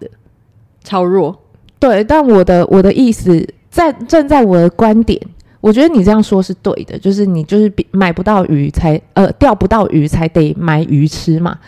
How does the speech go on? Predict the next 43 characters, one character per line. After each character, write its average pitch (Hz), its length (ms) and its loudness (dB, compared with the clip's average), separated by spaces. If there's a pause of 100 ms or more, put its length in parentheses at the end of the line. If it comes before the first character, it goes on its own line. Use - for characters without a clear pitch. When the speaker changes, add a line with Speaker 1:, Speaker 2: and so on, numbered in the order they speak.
(260)
Speaker 2:
但 311 160 -2
站 311 120 2
在 294 140 2
我 220 80 2
的 202 80 2
观 240 200 0
点， 220 160 2
你 175 100 2
会 233 140 2
没 233 120 4
有 190 80 2
看 220 180 2
过 214 100 0
很 175 160 0
多 196 140 0
女 202 140 0
人， 151 220 0
就 190 120 -2
是 202 100 -2
你 175 140 0
连 151 240 -2
鱼 170 180 4
都 185 100 4
买 185 200 0
不 - 100 0
起。 - 340 -8 (280)
Speaker 1:
<gasps> - 200 -20
好 - 560 -10 (280)
惨 415 1000 -2
哦。 349 140 -6
Speaker 2:
对， 302 460 0
你 254 120 -6
可 320 180 0
能 240 220 2
连 262 200 4 (100)
鱼 247 180 6
都 302 160 0
买 311 260 -6
不 269 180 0
起。 - 400 -14 (500)
你， 254 120 0
我 269 260 2
说 320 160 0